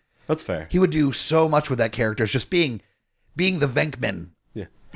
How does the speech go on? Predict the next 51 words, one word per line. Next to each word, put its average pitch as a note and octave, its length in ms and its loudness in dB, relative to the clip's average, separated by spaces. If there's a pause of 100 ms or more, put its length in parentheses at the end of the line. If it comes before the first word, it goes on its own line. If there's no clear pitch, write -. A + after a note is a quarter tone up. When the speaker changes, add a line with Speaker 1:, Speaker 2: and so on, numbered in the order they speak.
(380)
Speaker 1:
I D#3+ 80 2
mean, F3 220 2
for E3+ 180 2
the D#3 80 2
Guy F3+ 160 4
Ritchie D3+ 280 0
one, A2+ 140 -2
you A2+ 120 -2
have A#2+ 220 2
to A#2+ 60 -2
have G2 120 0
Matthew G2 280 -2
McConaughey F2+ 460 -4
as D#2+ 80 -10
Harry. E2 300 -8 (720)
Speaker 2:
Yeah. A#2 280 2
Speaker 1:
Just, - 20 -12
just, - 260 -2 (340)
just C#3+ 220 2
his, D3+ 260 2
his C#3 200 0
entire D3 520 2
character B2 480 2
from A2 160 -4
Wolf A2 180 2
of G#2+ 80 0
Wall G#2 180 4
Street, A#2+ 320 -2 (280)
just - 260 -8
in G#2+ 160 -2
this F2+ 180 -6
movie. D#2 360 -10 (240)
Speaker 2:
<laughs> G#3+ 320 -2
Speaker 1:
Just - 240 0
doing D3 260 4
a B2 40 6
shitload E3 480 4
of D3+ 100 0
blow, D3 460 4 (100)
banging D3+ 300 2
on D#3 120 6
his C3 160 -4
chest, C#3+ 420 -2
losing D3 220 2
his C#3 140 -2
mind. C3+ 400 2 (260)
That's A#2+ 220 0
who B2+ 80 -2
you A2 100 0
got. D#2+ 340 -6 (240)
Speaker 2:
Nice. F2+ 400 -6